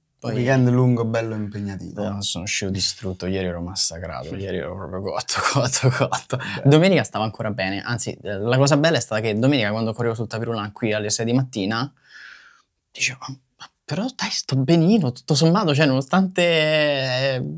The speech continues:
Speaker 1: il carico degli
Speaker 2: Ultimi
Speaker 1: ultimi
Speaker 2: tre giorni.
Speaker 1: Eh, ho detto, "Cavolo". Quella è stata forse la cosa più bella di tutto il fine settimana, quindi la domenica che stavo ancora in, pff,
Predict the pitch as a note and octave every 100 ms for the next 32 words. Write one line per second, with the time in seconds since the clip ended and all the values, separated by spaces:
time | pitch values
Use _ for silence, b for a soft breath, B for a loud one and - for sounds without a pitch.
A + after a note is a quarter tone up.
0 | E3+ D#3 C#3+ - - D#3+ D#3 D3+ D3+ D3
1 | C#3+ C#3 C#3+ D3 D#3+ C3+ B2 A#2+ A#2+ A#2
2 | A#2+ G#2+ - D#4 D4 B2 G3+ G3+ G#3+ G#3+
3 | A3 B3+ G3+ D#3 C#3 C3 B2 C3 B B
4 | B B _ - F3 C3 B2+ B2 D3+ -
5 | A#2+ A#2+ A#2 A2 _ _ B2+ B2+ A#2 A#2
6 | A2+ A2+ A2+ A2 A2 A2 A2 G#2+ G#2 A2
7 | A2 G#2 A2+ G#2 G2 G#2 A2 A2 G#2+ A2+
8 | A#2 A2+ G#2 G#2 - G#2 G#2 - G#2+ G#2+
9 | G#2 - -